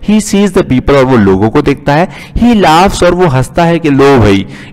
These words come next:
इतना आसान तरीका है गाय, गाय को उठाने का, और ये लोग इतनी ज्यादा मेहनतें कर रहे हैं, कोई चिल्ला रहा है, कोई horn बजा रहा है। साहिर cut some grass, साहिर क्या करता है, वो कुछ, अ, जो है वो grass, घास काटता है। He holds it near the cow's nose, और वो, अ,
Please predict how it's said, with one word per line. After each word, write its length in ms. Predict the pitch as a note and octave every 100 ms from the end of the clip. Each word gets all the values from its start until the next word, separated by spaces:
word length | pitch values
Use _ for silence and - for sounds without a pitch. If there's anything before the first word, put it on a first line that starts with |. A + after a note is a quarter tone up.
| -
इतना 240 | - -
आसान 380 | F#3+ D#3+ E3 D#3+
तरीका 320 | D3+ C3 C#3
है 80 | D3+
गाय, 300 | C3 B2 C#3
गाय 280 | C3 B2 C3
को 140 | C3
उठाने 320 | C3 A#2 A#2
का, 100 | B2
और 120 | C3 A#2
ये 140 | A#2
लोग 220 | A#2+ B2
इतनी 340 | - - C3+ B2+
ज्यादा 360 | G#2+ G#2 A2+
मेहनतें 380 | A2 F#2+ G#2 A#2
कर 100 | G#2+
रहे 120 | G#2
हैं, 80 | A2
कोई 100 | G#2+
चिल्ला 380 | G#2 G2 F#2+ G2+
रहा 200 | G#2+ G#2+
है, 100 | A2
कोई 160 | G2+ G2+
horn 280 | F#2 G2
बजा 220 | A2 G#2 G2
रहा 120 | G#2
है। 100 | G#2 - - -
साहिर 360 | - F3 E3+ G3+
cut 300 | G3 E3+ F3+
some 360 | - D#3 E3 D3
grass, 420 | A2 F#2 G2+ D#3+
साहिर 320 | - A2+ B2+
क्या 160 | - C#3+
करता 300 | C3+ - F3
है, 60 |
वो 200 | G3+ C#3+
कुछ, 300 | C#3 D3 -
अ, 140 | A#2 A2
जो 180 | G#2
है 120 | A2 C#3+
वो 120 | C#3
grass, 480 | G#2 G#2 A2 B2 A2
घास 300 | F#2 A#2+ -
काटता 380 | C3 B2+ - C#3
है। 200 | F3 F#3+ - - -
He 100 | G3
holds 720 | - A#2 C#3 D#3+ F#4+ A#3 -
it 120 | G#3
near 280 | F#3+ D#3+ D#3+
the 160 | E3+ E3 E3
cow's 260 | C3 C3+ C#3
nose, 320 | B2+ C3 D3+
और 60 |
वो, 160 | D#3+ E3+
अ, 220 | E3 A#2